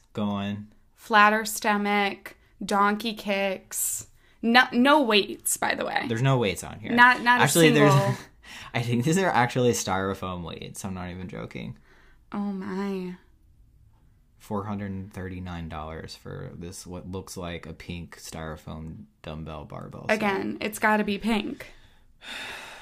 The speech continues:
Speaker 2: Women only respond to pink, y'all. So if you're a marketer, <laughs> just don't forget that.
Speaker 1: Right. Weight loss, s-, toned.
Speaker 2: Yeah, these are just some other search terms that come up.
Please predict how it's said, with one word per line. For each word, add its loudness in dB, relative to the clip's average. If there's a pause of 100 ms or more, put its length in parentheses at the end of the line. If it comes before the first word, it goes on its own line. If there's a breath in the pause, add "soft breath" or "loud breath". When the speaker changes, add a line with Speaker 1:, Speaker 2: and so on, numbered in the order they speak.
(520 loud breath)
Speaker 2:
Women 6
only 8
respond 4
to -4
pink, -2
y'all. 2 (100)
So 0
if -8
you're 4
a 4
marketer, 2
<laughs> -
just -4
don't -2
forget -4
that. -2 (120)
Speaker 1:
Right. -10 (640 loud breath)
Weight 4
loss, 0 (420 loud breath)
s-, -14
toned. 0 (160)
Speaker 2:
Yeah, 0
these 0
are 2
just -2
some -2
other 2
search -6
terms -4
that -6
come -8
up. -6